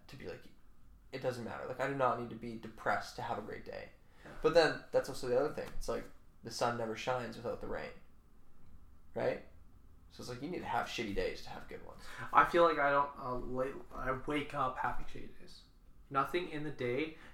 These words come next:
Speaker 2: makes me have a shitty day. Well, lately, I guess, for a long time. Nothing in the day makes me have a shitty day. It's when I wake up.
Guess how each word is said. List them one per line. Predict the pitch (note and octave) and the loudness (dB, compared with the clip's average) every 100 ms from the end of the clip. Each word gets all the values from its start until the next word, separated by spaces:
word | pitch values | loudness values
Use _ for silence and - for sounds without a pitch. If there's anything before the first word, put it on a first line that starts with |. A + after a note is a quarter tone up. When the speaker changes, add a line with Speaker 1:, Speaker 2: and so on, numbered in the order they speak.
| - - | -14 -8
Speaker 2:
makes | B2+ B2+ - | -8 -8 -6
me | |
have | B2+ | -6
a | A#2 | -6
shitty | - A#2+ A2+ | -4 -2 6
day. | A#2 - - - - - - - - - - - - | 6 6 -4 -8 -12 -16 -16 -12 -10 -8 -10 -12 -8
Well, | C3+ A#2+ | -4 -2
lately, | A#2+ A#2+ A2 G#2+ | 0 -2 -4 -6
I | |
guess, | A2+ A#2 - | -6 -6 -6
for | A2 A#2+ | -6 -6
a | |
long | A#2 G#2+ A#2+ - | -6 -6 -4 -6
time. | - C3+ - - - - | -8 -8 -10 -10 -8 -2
Nothing | C#3 D#3+ | -2 0
in | D#3 | 0
the | C#3 | 0
day | B2+ | 2
makes | B2 A#2+ | 0 0
me | B2+ | -4
have | B2 | -6
a | |
shitty | - - - | -6 -6 -6
day. | - - - - | -8 -8 -10 -8
It's | - - | -6 -4
when | A#2 | -4
I | A#2 | -4
wake | G#2+ - | -8 -8
up. | A#2 | -10